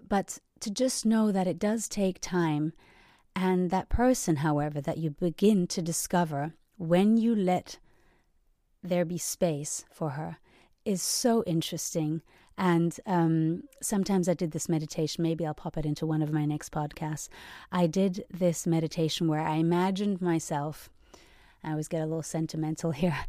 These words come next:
Um, I imagined myself as a small girl, uh, and this girl was sitting in a chair opposite of me.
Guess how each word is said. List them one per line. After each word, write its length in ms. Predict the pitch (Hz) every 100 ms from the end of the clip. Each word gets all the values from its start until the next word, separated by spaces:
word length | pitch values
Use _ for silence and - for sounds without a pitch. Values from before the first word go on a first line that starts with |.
| - - -
Um, 400 | 180 165 165 165 -
I 120 | 185
imagined 640 | 175 180 190 185 190 180
myself 520 | 180 160 - 156 147 -
as 140 | 175
a 60 | 160
small 320 | - 180 175
girl, 380 | 160 147 151 160 - _ - - - - - -
uh, 380 | 180 151 156 -
and 120 | - 180
this 160 | 185
girl 220 | 208 196
was 140 | 180 170
sitting 380 | - 185 170 165
in 120 | 180
a 60 |
chair 420 | 180 185 165 151 -
opposite 440 | 160 180 151 156
of 120 | 156
me. 300 | 160 151 139